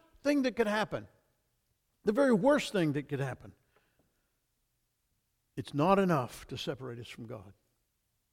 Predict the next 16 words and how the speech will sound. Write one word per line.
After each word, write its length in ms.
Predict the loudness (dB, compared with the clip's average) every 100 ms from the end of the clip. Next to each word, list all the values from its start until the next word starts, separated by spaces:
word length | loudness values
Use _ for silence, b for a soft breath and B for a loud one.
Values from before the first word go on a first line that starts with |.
| _ _ _ _ _ _ _ _ _ _ _ _
Heck, 240 | -8 -6 -6 _ _ _ _ _ _ _ _ _
the 80 | -16
third, 540 | 0 4 4 2 -4 -4
the 80 |
worst 420 | 4 6 4 0 0
comes, 420 | 4 4 4 4
we 80 | 8
go 160 | 8
to 80 | 8
heaven, 320 | 6 6 2
right? 300 | 4 4 4 -6 -20 _ _ _ _ _ _ _ _ _ _ _ _ _ _ _
That's 180 | 0 0
a 40 | 2
pretty 180 | 2
good 240 | 6 6 6
place. 560 | 0 0 -2 -6 -12